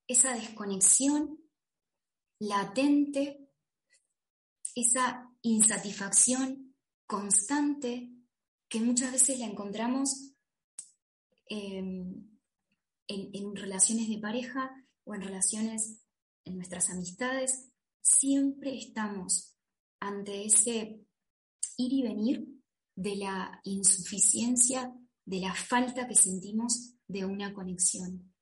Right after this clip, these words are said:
profunda. Y la verdadera manera de conectar, según entiendo, según vengo experimentando y también mediante mis distintas maneras de acompañar, es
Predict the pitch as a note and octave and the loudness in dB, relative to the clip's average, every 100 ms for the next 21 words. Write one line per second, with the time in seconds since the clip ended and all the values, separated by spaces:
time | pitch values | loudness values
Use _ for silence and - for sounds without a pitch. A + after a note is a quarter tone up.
0 | _ - F3+ F3 F#3 F3 E3 E3+ - _ | _ -12 -12 -10 -8 -8 -8 -12 -18 _
1 | _ _ _ _ _ _ _ _ _ _ | _ _ _ _ _ _ _ _ _ _
2 | _ _ - G#3 F#3+ F#3+ F#3+ G3 A3+ A3+ | _ _ -10 -6 -4 -4 -2 -2 -2 -2
3 | G3 F#3+ G#3+ G#3+ G#3+ F#3 F3+ - G3 G#3+ | -2 -4 -4 -4 -4 -6 -6 -4 -2 -2
4 | A3+ - - G3 G3+ G3 F#3 F#3 G3+ G#3 | 2 4 4 2 -2 -4 -4 -6 -6 -6
5 | G3+ G3 - F#3 F#3 F#3+ F#3+ G3 F#3+ F#3 | -6 -2 0 -2 -4 -4 -4 -6 -10 -8
6 | F3+ F3+ F3 F#3+ G3 G3+ - F#3 F3+ F3+ | -6 -6 -4 -6 -6 -8 -8 -8 -4 -2
7 | F#3+ G3 G3+ - _ F#3 F3+ F#3 F#3 F3+ | -2 -2 -4 -12 _ -6 -6 -4 -4 -4
8 | F3 F3 _ _ _ _ _ _ - G3 | -6 -8 _ _ _ _ _ _ -6 -4
9 | F3+ F3+ G3+ G3+ G3 F3+ F#3 G3 F#3+ F3 | -4 -4 -6 -4 -4 -4 -4 -4 -6 -6
10 | E3+ E3+ F3 F#3+ - - - _ _ _ | -8 -4 -2 0 -2 -6 -16 _ _ _
11 | _ _ - G#3 G#3 - - - | _ _ -8 -4 6 6 6 -2